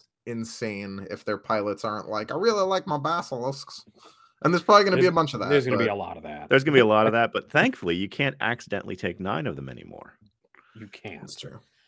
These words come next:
Speaker 2: I think there will be a lot of people who don't wanna play the fifteen mortar list, and I think that's what's gonna happen.
Speaker 1: I mean, you don't need
Speaker 2: Mm.
Speaker 1: fifteen. You could just take nine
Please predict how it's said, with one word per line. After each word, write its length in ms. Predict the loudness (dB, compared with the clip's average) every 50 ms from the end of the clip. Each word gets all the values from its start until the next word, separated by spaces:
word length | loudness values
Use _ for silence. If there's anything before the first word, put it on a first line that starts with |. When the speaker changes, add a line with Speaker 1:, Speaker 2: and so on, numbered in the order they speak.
| _ _ _ _ -20 _ -10
Speaker 2:
I 80 | -4 -2
think 160 | -2 0 2
there 100 | 4 2
will 80 | 4
be 100 | 4 2
a 60 | 2 4
lot 160 | 4 2 2
of 80 | 2
people 200 | -4 -4 -4 -4
who 100 | -4 -4
don't 240 | -4 -4 -4 -6 -4
wanna 200 | -4 -6 -6 -6
play 520 | -8 -10 -12 -10 -10 -8 -8 -10 -10 -12 -14
the 200 | -14 -10 -8 -8
fifteen 400 | -6 -6 -6 -8 -4 -6 -6 -2
mortar 220 | -2 0 0 0 2
list, 360 | 2 2 0 -2 -4 -8 -10
and 80 | -8 -6
I 80 | -6
think 180 | -6 -6 -8 -6
that's 160 | -6 -6 -6
what's 140 | -6 -8 -6
gonna 160 | -6 -6 -6 -4
happen. 440 | -4 -6 -8 -6 -8 -8 -8 -10 _ _ _ _ _ _ _ _ _ _ _ _ _ _ _ -20 _ _ _ _ -2
Speaker 1:
I 60 | 2
mean, 100 | 4 4
you 60 | 4 4
don't 100 | 2 0
need 140 | -2 0 0
Speaker 2:
Mm. 60 | -2
Speaker 1:
fifteen. 380 | -2 -2 -6 -8 -6 -6 -4 -4
You 100 | -6 -4
could 240 | -2 -2 -2 -2 0
just 240 | -2 -2 -2 -2
take 240 | -2 -2 -2 -2 -2 -2
nine 500 | 0 2 2 2 0 -4 -8 -10 -12